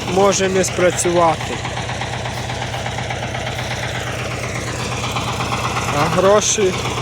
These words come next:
немаленькі він стоїть. А от саме тут раундап буде чудово.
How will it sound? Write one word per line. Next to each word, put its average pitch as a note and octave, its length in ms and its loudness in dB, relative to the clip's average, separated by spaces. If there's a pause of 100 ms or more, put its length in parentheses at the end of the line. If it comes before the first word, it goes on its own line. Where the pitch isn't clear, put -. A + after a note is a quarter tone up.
немаленькі F3+ 760 4
він C#3+ 260 0
стоїть. C3 460 0 (4000)
А D#3+ 100 4
от E3+ 200 4 (680)
саме G3 440 2
тут A#3 300 2
раундап E3+ 680 4 (500)
буде E3 260 4
чудово. C#3+ 500 2